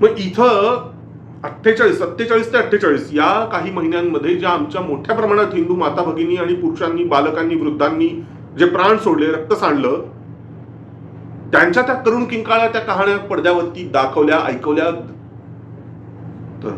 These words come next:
मग मात्र तुम्हाला भोकं पडतात. त्याला तुम्ही खोटं म्हणता, तो, त्याला प्रोपगंडा म्हणता तुम्ही. हा प्रकार तुम्ही केरळ स्टोरीच्याही वेळेला केलात, हा प्रकार तुम्ही काश्मीर फाईल्सच्याही वेळेला केलात. खात्री आहे, रझाकारच्या बाबतीत सुद्धा या सगळ्या ज्या हिजड्या लोकांचं ना मत हेच असतं, असणार, हेच मत.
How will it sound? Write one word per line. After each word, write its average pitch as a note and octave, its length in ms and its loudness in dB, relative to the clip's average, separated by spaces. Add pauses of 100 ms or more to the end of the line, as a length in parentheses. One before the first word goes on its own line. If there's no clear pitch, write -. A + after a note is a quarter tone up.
मग F3 180 -2
मात्र F#3+ 280 -2
तुम्हाला D3+ 340 -2
भोकं - 320 -8
पडतात. B2 300 -4 (640)
त्याला D3+ 180 6
तुम्ही G#3 220 -2
खोटं - 280 4
म्हणता, - 420 2 (340)
तो, F#3+ 120 -2
त्याला G3 160 4
प्रोपगंडा A3 520 2
म्हणता A3+ 240 2
तुम्ही. G3+ 240 -2 (800)
हा G#2 100 -4
प्रकार C#3 300 0
तुम्ही D#3+ 220 0
केरळ D3+ 220 4
स्टोरीच्याही E3+ 540 2
वेळेला E3 220 4
केलात, D#3+ 320 -2
हा D#3 80 -2
प्रकार D#3 280 -4
तुम्ही D#3 180 -6
काश्मीर E3 300 -2
फाईल्सच्याही F#3 420 2
वेळेला D3+ 180 4
केलात. D3+ 220 -2 (320)
खात्री F#3+ 320 2
आहे, F3+ 100 8
रझाकारच्या G#3 440 0
बाबतीत G#3 260 -2
सुद्धा F#3 380 2 (260)
या C#3+ 120 0
सगळ्या D3 380 2
ज्या E3 120 2
हिजड्या D3 420 4
लोकांचं D#3+ 640 0
ना E3+ 120 -2
मत C#3 380 -4
हेच C3+ 140 -2
असतं, A2+ 280 -8 (520)
असणार, C#3 320 2
हेच G3+ 420 2
मत. B2+ 180 -4